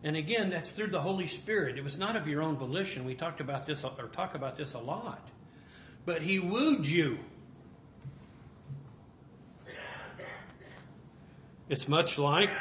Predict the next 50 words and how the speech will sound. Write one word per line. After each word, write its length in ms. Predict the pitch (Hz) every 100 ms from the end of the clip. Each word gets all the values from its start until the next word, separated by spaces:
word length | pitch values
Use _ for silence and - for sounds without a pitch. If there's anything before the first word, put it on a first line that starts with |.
| -
uh, 400 | 139 139 131 - -
lovers 460 | 165 285 302 151 123
do 200 | 139 156
in 60 |
real 180 | 165 190
life. 320 | 208 302 254 - -
You 100 | 151
kinda 260 | 147 214 196
woo 260 | 208 285
them. 280 | 269 131 101 -
You 160 | 151 175
wanna 280 | 190 180 - - - -
be 100 | 196
good 260 | 196 240 247
to 60 |
them. 220 | 151 120 123
You 100 | 156
wanna 180 | 170 143
show 300 | - 196 208
them, 240 | 123 107 - 147
you 100 | 123
know, 180 | 131
"Guys, 300 | 127 139 147
hey, 240 | 139 131 143
I'm 160 | 135
strong, 580 | 135 - 110 127 131 143
and 160 | 101 -
look 200 | - 135
at 80 | -
me, 340 | 107 120 123
and 140 | 98
I 120 | - 117
do 160 | 110
this," 420 | 110 120 117 -
you 100 | 117
know. 180 | 113 127 - - - - - - -
Uh, 380 | 143 123 113 - - - - - - - - - - - - - -
this 100 | 131
is 140 | 139 120
my 140 | 117
standard 440 | - 143 135 104
joke, 300 | 131 143 139
though. 160 | 120 113
I 140 | 123
didn't 260 | 160 147 117
woo 160 | 127 117
Tammy. 380 | 147 151 123
She 180 | 98 139
wooed 280 | 120 123 110
me. 260 | 113 101